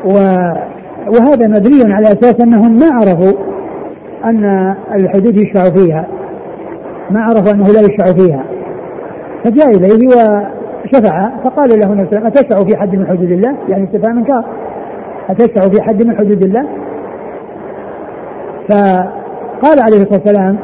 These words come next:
ثم قام وخطب الناس وقال: "إنما أهلك من كان قبلكم أنهم كانوا إذا سرق فيهم الضعيف الشريف تركوه،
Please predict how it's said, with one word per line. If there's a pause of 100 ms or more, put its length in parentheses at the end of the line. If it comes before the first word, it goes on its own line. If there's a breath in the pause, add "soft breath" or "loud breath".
ثم
قام
وخطب
الناس (1120)
وقال: (500)
"إنما
أهلك
من
كان
قبلكم
أنهم
كانوا
إذا
سرق
فيهم
الضعيف (680)
الشريف
تركوه،